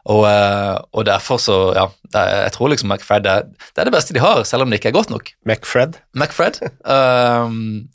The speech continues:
Speaker 1: og ja, det, selv om, eh, Fred har blitt utskjelt av oss også, så, så, eh, kommer han til å bli et savn mot Liverpool.
Speaker 2: Mm. Det, jeg vil jo mene at Pogba har jo vært mye mer mobil og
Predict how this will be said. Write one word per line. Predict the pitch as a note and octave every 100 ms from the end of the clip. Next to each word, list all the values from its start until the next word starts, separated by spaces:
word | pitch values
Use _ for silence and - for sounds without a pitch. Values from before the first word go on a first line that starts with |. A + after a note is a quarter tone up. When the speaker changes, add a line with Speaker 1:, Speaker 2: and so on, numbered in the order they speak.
| -
Speaker 1:
og | A#2
ja, | A2+ D#3+ C3
det, | A2 A2 G#2+ G#2 G2+ G#2 - - - - - -
selv | - C3 A#2
om, | G#2+
eh, | G#2 G#2
Fred | - A2 A2+
har | G#2+ A2+
blitt | A#2+ A2+
utskjelt | A#2 - G#2+ -
av | G#2+
oss | -
også, | G2 A2
så, | - G#2 G2 -
så, | - G#2 G2+ G2+
eh, | G2+
kommer | - G2+ A#2+
han | D3
til | G#2
å |
bli | F#2+
et |
savn | - G2+
mot | G2 F#2+
Liverpool. | G#2 A2+ _ _ -
Speaker 2:
Mm. | A2+ F2+ F#2+ - - -
Det, | C3+ C3+ C3+ C3 B2 A2+
jeg | - C3+ D3 C#3 C#3 C3+ C3+
vil | A2 G#2+
jo | A2 A2+
mene | A#2 G#2 F#2+ F#2+
at | -
Pogba | - F#2 F2 F#2+ A2+
har | G#2+ G2
jo | G#2
vært | G#2 G#2
mye | G2+ A2
mer | A2+ F#2+
mobil | G#2 G2 F#2+ F#2+ F#2+ G2+
og | G#2 G#2 G#2 G2